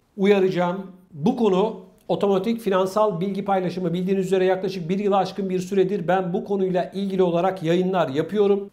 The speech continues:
Türkiye'de bankalarda parası olan herkesi çok yakından ilgilendiren bir konu bu otomatik finansal bilgi paylaşımı. Bildiğiniz üzere geçtiğimiz günlerde bu bilgiler yaşamış olduğunuz ülkenin Maliye Bakanlıklarına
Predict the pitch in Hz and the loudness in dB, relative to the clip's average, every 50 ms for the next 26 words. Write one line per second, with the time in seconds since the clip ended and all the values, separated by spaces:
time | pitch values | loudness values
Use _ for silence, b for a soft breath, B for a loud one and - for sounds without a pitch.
0 | _ - - 269 269 233 254 226 175 160 175 214 226 233 233 - 135 113 - 170 | _ 0 2 2 2 4 4 4 4 4 2 0 0 -2 -2 -4 -4 0 2 2
1 | 208 240 262 233 247 233 214 185 175 160 175 147 - - 185 214 220 214 202 - | 2 2 0 -2 0 0 2 0 0 0 -2 -4 -4 0 0 0 0 0 -4 -2
2 | 233 220 190 196 - - - 196 196 196 190 208 220 - - - 202 233 233 220 | -2 -2 -2 -2 -2 -2 -2 0 2 2 0 0 -2 -6 -4 -2 0 0 0 0
3 | 208 185 170 202 185 - - 220 220 - 226 196 190 190 190 202 208 208 196 202 | -2 -4 -4 -4 -6 -4 -4 -4 -4 -2 -4 -2 0 0 0 0 0 -2 -4 -6
4 | 202 208 208 196 214 208 208 202 196 180 180 190 208 277 220 214 190 165 196 208 | -8 -6 -6 -4 -2 -2 0 0 0 0 2 2 2 2 0 -2 -4 -4 -4 -4
5 | 196 190 - 185 196 214 196 185 185 185 180 180 185 185 180 180 208 196 - 190 | -4 -4 -2 0 0 2 4 4 2 2 2 -2 -2 -2 -4 -4 -4 -6 -4 -2
6 | 185 185 180 180 202 202 196 180 170 180 185 202 180 196 196 185 175 160 - 202 | -2 0 0 0 0 0 0 0 0 -2 -2 -2 0 0 0 0 0 -2 -4 -2
7 | 190 202 208 202 165 165 190 190 190 202 196 190 185 185 190 180 165 196 185 175 | 0 0 0 0 0 -2 -4 -4 -2 0 2 2 0 0 -2 -4 0 0 2 2
8 | 180 185 202 196 B B B B B B B B B B B - 147 185 196 190 | 2 0 0 -4 B B B B B B B B B B B -2 0 2 2 2
9 | 196 - 226 214 208 208 190 - - - - 175 151 160 190 202 196 190 185 175 | 0 -4 -4 -2 -2 -2 -4 -4 -8 -14 -12 -8 -4 -2 0 0 2 2 2 2
10 | 160 165 185 202 202 202 202 - - 147 139 160 214 226 220 214 175 160 185 196 | 2 2 0 0 0 -2 -4 -8 -12 -12 -6 -2 -2 0 -2 -2 -2 -2 -2 -2
11 | 196 190 190 185 185 190 190 185 170 165 - 196 208 202 - 208 196 190 180 185 | 0 0 2 2 2 2 0 -2 -4 -4 -2 -4 -4 -2 0 0 0 2 2 2
12 | 185 185 185 185 - 185 175 165 170 190 180 175 180 202 202 165 151 156 165 180 | 2 2 0 -2 -2 -4 -4 -2 0 0 2 2 2 2 0 0 0 2 2 2
13 | 185 190 196 196 180 185 180 185 185 185 180 180 175 175 - 190 180 175 170 196 | 2 2 0 0 0 -2 -2 -2 -2 -4 -2 -2 -4 -4 -2 -4 -2 0 0 0
14 | 214 208 208 | 0 -2 -4